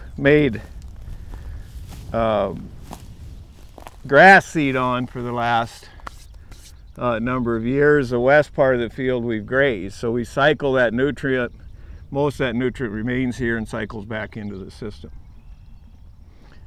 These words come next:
So we've captured it, come, brought it up, released it, and then we'll go, starting next year, we'll go to fifteen years of an annual cropping, and then we'll put it back into perennial again.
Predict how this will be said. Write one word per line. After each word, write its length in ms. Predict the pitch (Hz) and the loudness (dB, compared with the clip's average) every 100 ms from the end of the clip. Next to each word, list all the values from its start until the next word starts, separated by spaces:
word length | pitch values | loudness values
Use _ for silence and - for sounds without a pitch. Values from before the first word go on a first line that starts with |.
| - | -18
So 180 | - 110 | -8 -4
we've 280 | 117 113 - - - - - | -2 -4 -8 -18 -20 -18 0
captured 540 | 151 147 160 - 143 | 4 4 2 -2 2
it, 220 | 143 139 - - - - - - | 4 2 0 -18 -20 -20 -20 -10
come, 220 | 135 135 | -8 -6
brought 300 | 131 135 139 | 0 2 4
it 60 | 131 | 4
up, 260 | 127 117 | 0 0
released 520 | 123 110 143 147 - | -4 -4 -2 -4 -4
it, 160 | 127 131 - - - - - - - - - - - | -4 -4 -10 -16 -16 -16 -18 -18 -20 -20 -20 -10 0
and 160 | 139 | 4
then 200 | 160 175 | 6 6
we'll 160 | 170 147 | 4 4
go, 420 | 147 156 151 139 | 8 10 10 6
starting 440 | - 165 160 151 | 4 4 4 4
next 360 | 139 156 - - | 4 4 2 -2
year, 200 | 151 139 | 2 2
we'll 120 | 131 | 2
go 240 | 123 135 127 | 2 0 0
to 160 | 131 | -4
fifteen 540 | 113 156 131 151 135 135 | -2 -2 0 -2 -2 0
years 340 | 135 131 120 | 2 0 0
of 200 | 123 117 | -2 -2
an 120 | 123 | -2
annual 380 | 120 127 131 120 | -2 -2 -2 -4
cropping, 600 | - 143 143 143 127 117 | -4 0 0 0 -2 -4
and 100 | 117 | -4
then 140 | 120 120 | -4 -4
we'll 100 | 123 | -4
put 180 | - 123 | -4 -6
it 80 | |
back 300 | 117 120 113 | -4 -4 -4
into 180 | 120 113 | -6 -8
perennial 520 | 110 127 117 113 98 | -10 -10 -6 -6 -8
again. 260 | 95 95 | -10 -14